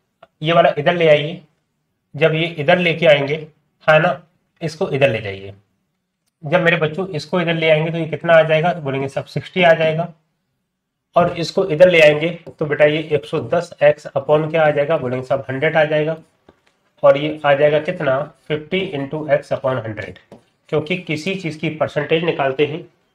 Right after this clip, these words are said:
उसकी उसी से multiply और beta सौ से divide कर देते हैं। तो मेरे बच्चों ये आ गया एक सौ साठ x upon कितना आ गया, हंड्रेड आ गया, ये ज़ीरो से ज़ीरो क्या हो गया, cancel out हो गया, <coughs> हाँ या ना, बोलेंगे हाँ sir।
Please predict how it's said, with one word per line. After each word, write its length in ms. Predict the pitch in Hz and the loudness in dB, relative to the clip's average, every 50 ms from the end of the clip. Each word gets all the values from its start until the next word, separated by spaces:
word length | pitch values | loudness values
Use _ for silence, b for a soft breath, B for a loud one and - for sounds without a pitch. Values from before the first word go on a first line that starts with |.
| _ _ - | _ _ -8
उसकी 260 | 147 139 - - 175 - | -8 -8 -4 -4 -4 -2
उसी 240 | - 135 135 - 170 | -2 -4 -4 -4 -6
से 120 | 156 - 156 | -4 -2 -2
multiply 600 | 135 123 123 123 - 143 135 - 139 139 151 180 190 180 - _ _ | -2 -2 -4 -2 -4 -4 -2 0 0 2 2 0 -2 -6 -14 _ _
और 60 | 147 | -8
beta 160 | 131 139 147 143 | -4 0 0 0
सौ 180 | 143 - 135 | 0 0 -2
से 140 | 127 - 156 | 0 0 0
divide 300 | 131 127 117 123 151 - | 0 2 2 2 2 2
कर 120 | - 160 | 0 2
देते 280 | 131 143 143 - 156 143 | 4 4 4 4 2 -2
हैं। 120 | 139 160 165 - - _ _ _ - - _ - _ _ - - | -2 -4 -8 -8 -20 _ _ _ -20 -20 _ -20 _ _ -16 -10
तो 60 | - 147 | -8 -2
मेरे 160 | 143 147 156 | 0 0 0
बच्चों 300 | 135 139 135 - - 180 165 | 0 -2 -6 -4 -4 -4 -4
ये 160 | 139 139 151 | -2 2 2
आ 140 | 151 143 139 | 4 4 4
गया 200 | 135 139 151 160 - - | 2 2 2 2 0 0
एक 140 | 131 131 131 | -8 -8 -8
सौ 140 | - - 147 | -6 -10 -10
साठ 480 | 143 - - 143 147 156 151 - _ - | -6 -2 0 0 0 0 -2 -6 _ -2
x 240 | 143 151 - - - | -2 -2 -2 -6 -16
upon 380 | _ 139 - - 143 139 135 127 | _ -12 -4 -4 -4 -4 -4 -8
कितना 220 | 143 143 151 147 | -8 -4 0 0
आ 60 | 135 | 0
गया, 180 | 123 117 127 120 - | 2 0 -2 -4 -4
हंड्रेड 320 | 131 127 127 143 156 156 160 | -8 -4 -2 -2 0 0 0
आ 80 | 156 | -2
गया, 220 | 143 147 151 160 165 _ _ _ _ _ _ - - _ _ _ - | 0 -2 -6 -6 -8 _ _ _ _ _ _ -20 -20 _ _ _ -8
ये 80 | 143 131 | -8 -6
ज़ीरो 240 | 123 135 135 143 | -6 -4 -6 -6
से 140 | 131 - 143 | -6 -6 -8
ज़ीरो 240 | 123 123 131 131 127 | -6 -4 -4 -4 -4
क्या 160 | 131 - - | 2 4 4
हो 120 | 135 160 156 | 4 4 2
गया, 180 | 139 131 131 131 | 2 2 0 2
cancel 380 | - 143 135 131 - - 165 | 0 -4 -4 -2 -4 0 2
out 200 | 160 156 156 156 | 2 2 2 0
हो 100 | 160 156 | 0 0
गया, 220 | 143 147 147 156 160 - - - - _ _ _ _ _ _ _ _ _ _ _ _ _ _ _ _ _ _ - | 0 0 -2 -2 -4 -8 -16 -20 -20 _ _ _ _ _ _ _ _ _ _ _ _ _ _ _ _ _ _ -2
<coughs> 500 | - - - _ _ 254 - _ - - - - - _ _ _ _ _ _ _ _ _ _ _ _ _ _ | -2 -2 -2 _ _ -8 -6 _ -2 -2 -2 -2 -18 _ _ _ _ _ _ _ _ _ _ _ _ _ _
हाँ 120 | - 156 | 6 8
या 80 | 156 156 | 8 8
ना, 140 | 151 156 160 - _ _ _ _ _ _ _ _ | 6 4 0 -4 _ _ _ _ _ _ _ _
बोलेंगे 260 | 135 131 123 123 123 117 | -4 -2 0 0 0 0
हाँ 140 | 120 135 135 | -2 -2 -2
sir। 180 | - - 175 | -2 -8 -14